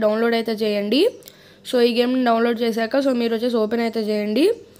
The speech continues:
So, ఫ్రెండ్స్, ఓపెన్ చేసేయండి. So, ఓపెన్ చేశాక, so, మీకు వచ్చేసి యాడ్ అయిపోతాయి మనీ వచ్చేసి ఒక five to ten మినిట్స్‌లో అయితే మీ గేమ్ అకౌంట్లోకి అయితే మనీ అయితే యాడ్ అయిపోతాయి. So, ఇక్కడ మీరైతే చూసుకోవచ్చు,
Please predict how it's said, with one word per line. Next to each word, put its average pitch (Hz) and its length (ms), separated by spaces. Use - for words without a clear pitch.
So, 240 160
ఫ్రెండ్స్, 262 260
ఓపెన్ 247 280
చేసేయండి. 233 520
So, 294 140
ఓపెన్ 240 240
చేశాక, 233 420
so, 277 160
మీకు 254 160
వచ్చేసి 254 300
యాడ్ 214 160
అయిపోతాయి 240 420
మనీ 214 220
వచ్చేసి 214 260
ఒక 247 80
five 214 240
to 262 60
ten 226 160
మినిట్స్‌లో 226 360
అయితే 226 140
మీ 226 80
గేమ్ 226 200
అకౌంట్లోకి 214 420
అయితే 220 180
మనీ 208 220
అయితే 208 180
యాడ్ 196 140
అయిపోతాయి. 196 420
So, - 140
ఇక్కడ 240 200
మీరైతే 240 380
చూసుకోవచ్చు, 240 460